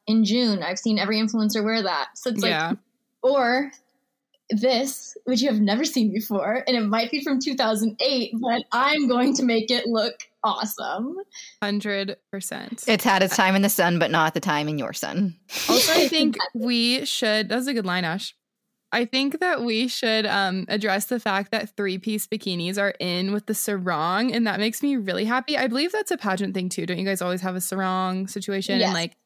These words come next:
Speaker 2: it's just now becoming mainstream, which is really exciting.
Speaker 1: Yes, I love a matching set just in general. And so now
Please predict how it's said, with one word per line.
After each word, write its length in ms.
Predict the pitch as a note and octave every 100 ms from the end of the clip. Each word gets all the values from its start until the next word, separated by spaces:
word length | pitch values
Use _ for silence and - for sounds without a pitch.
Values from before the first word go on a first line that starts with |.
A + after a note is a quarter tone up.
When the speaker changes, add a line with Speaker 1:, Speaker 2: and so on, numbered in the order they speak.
| _ -
Speaker 2:
it's 140 | A#3
just 160 | A#3+ A3+
now 160 | G#3
becoming 320 | G#3 G#3+ G#3
mainstream, 600 | G3+ F#3+ A#3+ - - A2
which 140 | G3+ B3
is 100 | A3+
really 300 | G3 C#4 G#4+
exciting. 640 | G3+ - G3 G3 - D4 E4+ _ _ _ _ _ A3+
Speaker 1:
Yes, 500 | G#3+ G3 - - - -
I 500 | G#3 A3+ C4+ D#4 D#4 -
love 720 | F3+ F#3 G3 G3 G3+ G3 F#3+ F#3
a 60 | G#3
matching 420 | F#3+ G#3 - G#3
set 360 | G#3 - F#3+ A3+
just 200 | A3+ -
in 180 | A3 G3
general. 460 | E3 F3+ A#3 D4
And 160 | B3+ A#3
so 120 | A#3
now 640 | G#3+ F3+ E3+ F#3 A3 A#3+